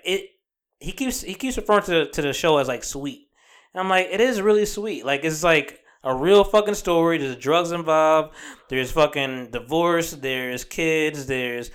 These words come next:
the other man, the new guy, and, like, a new job and getting re-implemented with the fucking, uh, the new world coming from jail to here. You know, the gentrification. Like, I think that just, that hits everything on the, in the head. Like, it's really current.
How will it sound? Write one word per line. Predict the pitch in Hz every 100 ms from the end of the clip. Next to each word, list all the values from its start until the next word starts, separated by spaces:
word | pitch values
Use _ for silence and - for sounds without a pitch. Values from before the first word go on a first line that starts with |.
| - _
the | 120
other | 139 139
man, | 139 156 156 151
the | 131
new | 147 151
guy, | 147 143 139 139
and, | 139 127
like, | 127 -
a |
new | 127 143
job | 139 143 139
and | 127 123 - - - -
getting | 143 135 131
re-implemented | 151 151 151 151 147 147 147 139
with | 139
the | 127
fucking, | 147 139 127 123
uh, | 120 120 120
the | 120
new | 135
world | 135 139 135 131
coming | 131
from | 117 113
jail | 131 139 135 135
to | 127 117
here. | 117 147 147 147 143 - - - _
You | 131
know, | 123 117 117 -
the | 123
gentrification. | 147 - - - 160 151 - 156 143 139 143 139 - - _
Like, | 151 131 123 - - _ _ _ _ _ -
I | 156
think | 202 208
that | 196
just, | 185 165 160 147
that | 165 180
hits | 196
everything | 202 190 180
on |
the, | 170 147 147 160
in |
the | 156
head. | 165 170
Like, | 143
it's | 151
really | 139 185 165
current. | - 156 107